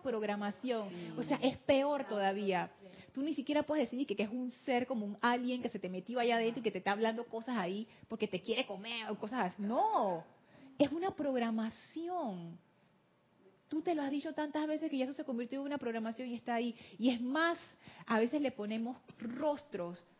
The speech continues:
Speaker 1: a esas voces de crítica. A veces esas voces de crítica se convierten, por ejemplo, en tu jefe. No has hecho nada, seguro que fulano me va a decir que no, no sé qué, no sé qué, porque él es no sé qué. ¿A quién tú le estás hablando? No es a tu jefe,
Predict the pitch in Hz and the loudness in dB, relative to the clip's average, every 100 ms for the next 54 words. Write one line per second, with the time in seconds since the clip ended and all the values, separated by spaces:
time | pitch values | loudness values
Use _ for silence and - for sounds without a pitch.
0 | _ 202 202 214 226 214 208 233 220 170 | _ 4 4 4 0 -2 -4 -4 -4 -4
1 | 196 185 165 - 160 160 196 196 196 185 | -4 -4 -6 -8 -10 -12 -16 -14 -14 -16
2 | 202 - - - 214 240 285 285 285 262 | -20 -20 -16 2 4 6 6 4 2 0
3 | 277 302 220 262 262 269 - - 208 214 | 0 0 2 0 0 0 -2 -4 -2 -2
4 | 247 240 208 220 220 254 247 196 185 185 | -2 -2 -2 -2 -2 -6 -4 -6 -4 -2
5 | 196 - 156 170 _ _ _ _ - - | -2 -2 -10 -12 _ _ _ _ -20 -20
6 | _ _ _ 208 233 262 311 359 359 349 | _ _ _ 0 2 2 2 2 0 0
7 | 359 311 226 311 - _ _ _ _ _ | 2 4 4 2 -4 _ _ _ _ _
8 | - - 214 294 294 240 - 202 208 226 | -8 -2 -2 -2 -4 -6 -4 -2 -2 -2
9 | 190 180 185 190 208 190 190 180 170 175 | -6 -4 -4 -4 -8 -6 -6 -6 -10 -10
10 | 190 - 262 247 190 170 170 165 185 180 | -10 -6 -8 -6 -10 -4 -2 -2 -6 -4
11 | 220 240 269 214 196 175 180 160 - - | -2 -2 -2 -4 -8 -8 -8 -10 -10 -8
12 | - 440 453 392 269 277 240 220 202 190 | -4 0 2 2 2 4 4 2 0 -2
13 | 175 180 - - _ _ _ _ _ - | -6 -8 -14 -20 _ _ _ _ _ -20
14 | - 226 285 440 403 226 - 415 - 208 | -2 2 4 4 0 0 2 2 0 0
15 | 226 | 0